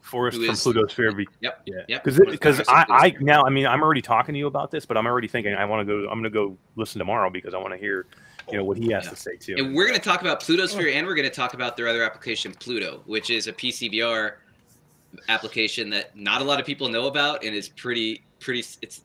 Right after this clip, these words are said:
Speaker 2: it's another thing that's just so sick, and it just flies under the radar. Um, but, uh, but yeah, so it, it should be a great, a, a, a super fun conversation. If you're
Speaker 1: Okay.
Speaker 2: more interested in Plutosphere, that's where you're gonna get the, the nitty-gritty technical information that you would,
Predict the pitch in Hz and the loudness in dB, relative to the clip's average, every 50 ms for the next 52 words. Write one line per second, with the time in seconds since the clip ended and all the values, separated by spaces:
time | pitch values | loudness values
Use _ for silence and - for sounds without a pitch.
0 | _ - 110 - 131 117 135 139 135 113 - 117 101 101 95 - 101 - - 127 | _ -14 -10 -10 -6 -4 -2 -2 -2 -4 -6 -6 -10 -10 -12 -10 -8 -8 -6 -6
1 | 127 123 - - - 110 85 - - - - 101 101 98 - 104 - - 107 101 | -6 -8 -8 -6 -6 -6 -6 -6 -10 -16 -14 -12 -12 -12 -12 -14 -14 -10 -6 -6
2 | 101 101 104 107 101 101 98 92 95 92 90 90 82 67 62 - _ _ _ _ | -6 -4 -6 -10 -10 -10 -10 -10 -10 -8 -8 -8 -8 -10 -14 -16 _ _ _ _
3 | _ _ _ _ _ - 104 104 101 98 95 90 92 95 - - - - 104 - | _ _ _ _ _ -8 -4 -2 -2 -2 -2 -4 -6 -12 -14 -18 -20 -18 -6 -2
4 | 120 117 110 107 98 95 92 85 - - - 123 131 131 139 120 95 - - 123 | 0 0 0 0 0 -2 -2 -4 -6 -8 -6 -6 -2 0 2 0 0 0 -2 -4
5 | 117 98 113 113 - - - 117 - - 123 143 135 113 92 - 113 110 107 - | -4 -4 -6 -8 -8 -12 -12 -8 -8 -8 -6 -4 -4 -4 -4 -4 -4 -4 -4 -6
6 | _ _ _ _ _ - 98 90 - _ _ - 98 87 87 _ - 95 - - | _ _ _ _ _ -16 -16 -16 -16 _ _ -14 -14 -14 -14 _ -12 -10 -8 -6
7 | - 131 - 117 110 - 110 104 101 - 104 95 90 92 - - 73 - - - | -6 -6 -6 -6 -6 -4 -4 -4 -4 -6 -8 -8 -8 -8 -10 -10 -10 -10 -12 -16
8 | - - _ _ _ _ _ _ _ _ _ - - - 120 117 117 - 135 120 | -20 -20 _ _ _ _ _ _ _ _ _ -14 -8 -2 -2 -2 0 -2 -4 -6
9 | 131 143 151 151 143 143 - - 156 151 147 135 - - 139 139 139 135 - - | -2 -2 -2 -2 -2 -4 -6 -6 -4 -4 -4 -6 -4 -4 -2 -2 -2 -2 -2 -4
10 | 143 139 135 131 135 - - - - - _ _ _ _ - 123 113 - - 120 | -2 -2 -2 -2 -4 -10 -16 -20 -20 -20 _ _ _ _ -2 -2 -2 -2 -2 -4
11 | 120 110 104 110 110 104 92 110 104 101 101 - _ _ _ _ _ _ _ _ | -2 -2 -2 -2 -4 -2 -2 0 0 -2 -4 -6 _ _ _ _ _ _ _ _
12 | _ _ 95 90 - 104 98 85 - _ _ _ - 104 95 101 104 101 101 95 | _ _ -20 -8 -6 -6 -6 -6 -10 _ _ _ -6 -6 -4 -2 -4 -4 -4 -4
13 | 90 95 98 95 95 92 90 - - 101 92 - 95 92 - 90 92 90 - 92 | -6 -6 -6 -4 -4 -4 -6 -6 -10 -12 -10 -10 -12 -12 -10 -10 -10 -10 -10 -8
14 | 90 87 87 - - 90 87 85 - - 82 85 85 82 | -6 -6 -6 -6 -6 -10 -10 -12 -12 -12 -10 -10 -10 -10